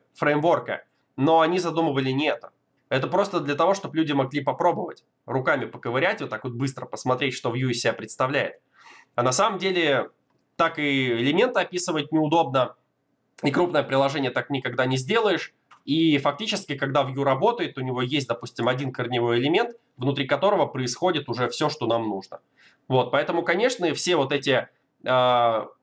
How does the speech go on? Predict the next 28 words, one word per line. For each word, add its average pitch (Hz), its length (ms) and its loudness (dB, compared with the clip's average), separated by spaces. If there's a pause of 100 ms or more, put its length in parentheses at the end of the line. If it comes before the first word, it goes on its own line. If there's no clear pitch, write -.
(120)
фреймворки, 170 600 2
и 147 120 -6
Vue, 156 260 2
и - 20 4
Angular, 135 420 0
и 135 40 -2
React, 180 240 0
они 131 180 -2
лучше 165 260 -2
всего 139 240 0
подходят 139 440 -2
для 123 100 -4
так 123 180 -2
называемых 135 420 0
single-page 131 640 -4
application. 127 560 -4 (240)
То - 60 -4
есть, 123 120 0
когда 147 320 2
у 123 60 -4
нас 127 320 -2
одна 131 280 0
страничка 127 440 -6
приложения 120 540 0
запускается, 226 800 -2 (160)
а 127 100 0
дальше 147 340 0
всё, 139 480 0